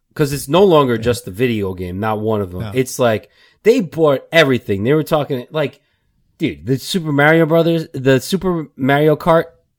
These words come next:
Speaker 1: references.
Speaker 2: That was p-, pretty cool. It was, uh, but, but here's the
Speaker 1: Rainbow
Speaker 2: thing.
Speaker 1: Bridge.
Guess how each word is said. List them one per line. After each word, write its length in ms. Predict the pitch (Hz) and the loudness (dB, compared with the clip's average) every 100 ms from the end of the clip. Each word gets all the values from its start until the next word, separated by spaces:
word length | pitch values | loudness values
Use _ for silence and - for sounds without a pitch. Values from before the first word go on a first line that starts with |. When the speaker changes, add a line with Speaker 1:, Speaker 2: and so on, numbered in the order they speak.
| _ _ | _ _
Speaker 1:
references. 640 | 160 170 170 160 175 165 | -2 -2 -4 -6 -6 -2
Speaker 2:
That 120 | 160 | 2
was 160 | 165 151 | 2 0
p-, 160 | 156 | -6
pretty 260 | 127 123 101 | -8 -8 -10
cool. 320 | - 95 90 | -12 -14 -8
It 60 | 123 | -8
was, 120 | 113 | -8
uh, 100 | 104 | -4
but, 180 | - 277 | -2 -2
but 140 | 240 285 | -2 -4
here's 200 | 285 277 | -4 2
the 60 | |
Speaker 1:
Rainbow 320 | 170 190 190 180 | 4 6 8 6
Speaker 2:
thing. 60 | |
Speaker 1:
Bridge. 560 | 143 175 190 190 - - | 6 8 6 4 -4 -8